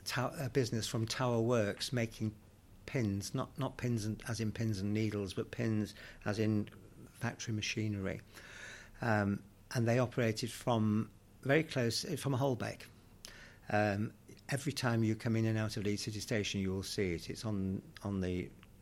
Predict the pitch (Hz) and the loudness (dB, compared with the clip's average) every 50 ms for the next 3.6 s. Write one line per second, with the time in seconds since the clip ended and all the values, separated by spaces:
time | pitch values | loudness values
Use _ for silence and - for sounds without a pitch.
0 | - - 120 113 - - 117 104 95 - - 104 98 95 - - - - - - | -6 -4 -4 -2 -2 -2 -4 -4 -2 -2 0 0 0 -2 -4 -8 -16 -20 -20 -20
1 | - - - - - - - - - 104 110 104 - - - 110 104 101 101 - | -20 -20 -20 -20 -20 -18 -12 -10 -8 -8 -8 -8 -6 -4 -2 -2 -2 -2 -2 -2
2 | - 92 107 98 95 92 95 101 107 104 - 104 95 98 95 92 95 - - - | -2 -2 -2 -2 0 0 0 0 -2 -2 -4 -4 -2 0 0 0 -2 -4 -6 -4
3 | 101 98 98 95 92 101 101 101 98 98 104 101 | -4 -2 -2 -4 -4 -4 -4 -4 -4 -4 -4 -6